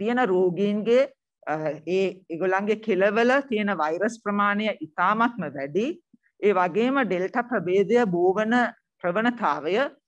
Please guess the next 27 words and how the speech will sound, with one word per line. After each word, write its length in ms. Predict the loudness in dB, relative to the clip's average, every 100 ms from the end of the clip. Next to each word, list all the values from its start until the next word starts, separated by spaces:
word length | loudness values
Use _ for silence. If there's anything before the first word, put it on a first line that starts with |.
| _ -12
ඉතාමත්ම 680 | -6 0 2 4 0 -2 -6
වැඩි 360 | -4 -2 -4 -4
අනිත් 280 | -8 -10 -12
ඒවාට 300 | -8 -8 -8
වඩා. 340 | -8 -4 -2 -2 -4 _ -4
ඒක 200 | -2 0
නිසා 540 | -2 -4 0 2 2
මේ 200 | 2 -2
ඩෙල්ටා 360 | -2 -4 -6 -8
ප්‍රභේදය 580 | -6 -6 -6 0 2 2
වැඩි 280 | 0 2 0 0
කල 240 | -2 -2 -4
නොගොස් 420 | -12 0 0 0 -6 _ -10 -8
අපේ 300 | -2 2 2
රටේ 400 | 0 -2 0 2
සියයට 320 | 0 -4 -4 -4
පනහකට 420 | -6 -6 -8 -4
වඩා 280 | -2 -2 -4
ජනතාවකගේ, 840 | -6 -12 -4 -2 -2 -4 0 0 0 _ _
අ, 100 | -2 0 0 -2
ඩෙල්-, 360 | -2 0 0
අ, 140 | 0 0 0 0
වෛරස් 420 | 0 2 0 -2 -2
වලට 340 | 0 0 0 -2
හේතු 260 | -6 -8
කාරණා 500 | -4 0 0 -2 -6
වෙලා 300 | -4 -2 0